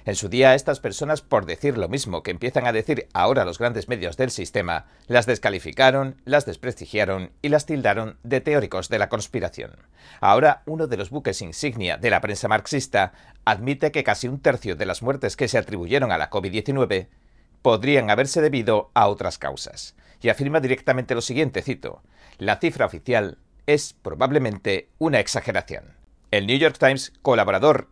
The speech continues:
y firme defensor de los mismos poderes establecidos a los que dice combatir, acaba de admitir que cerca de un tercio de las muertes que se han atribuido oficialmente a la covid diecinueve, es decir, una de cada tres, entre comillas, muertes covid,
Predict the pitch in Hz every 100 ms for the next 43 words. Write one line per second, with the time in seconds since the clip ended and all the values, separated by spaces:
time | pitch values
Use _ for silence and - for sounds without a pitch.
0 | _ - 110 220 135 104 151 120 98 139
1 | 147 80 - 104 107 107 135 156 127 110
2 | - 95 143 - 104 90 80 80 139 123
3 | 95 95 87 - 80 135 143 92 - 139
4 | 95 - 110 101 - _ _ - 120 147
5 | 143 131 113 101 87 - 135 123 - _
6 | _ - 107 160 165 131 127 156 - 151
7 | 165 117 104 92 110 131 143 110 - 104
8 | - 110 123 - 113 135 120 95 - 90
9 | 110 113 139 139 95 78 80 - 104 110
10 | 117 - 151 135 110 107 - _ - -
11 | 151 143 117 - 67 - - - - 156
12 | 160 120 113 95 92 135 139 - _ -
13 | 107 92 95 82 78 123 113 95 110 123
14 | 120 139 - 135 113